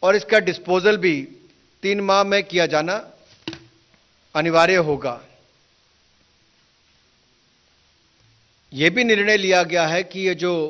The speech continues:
मल्टी स्टेट cooperative societies हैं, इनमें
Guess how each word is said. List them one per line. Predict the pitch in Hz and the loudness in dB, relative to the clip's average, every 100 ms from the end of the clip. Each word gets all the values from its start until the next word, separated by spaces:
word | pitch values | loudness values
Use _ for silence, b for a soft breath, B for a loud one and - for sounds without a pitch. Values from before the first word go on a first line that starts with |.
| - - | -8 -10
मल्टी | 143 156 151 202 | -2 -2 -2 -4
स्टेट | 190 175 | -2 -2
cooperative | 175 165 170 190 | -2 -2 -2 -4
societies | 175 156 139 143 151 160 123 | -4 -4 -2 -2 -4 -8 -8
हैं, | 113 - _ _ _ _ _ _ _ _ _ _ _ _ _ _ _ 170 | -16 -20 _ _ _ _ _ _ _ _ _ _ _ _ _ _ _ -6
इनमें | 185 208 | -2 -2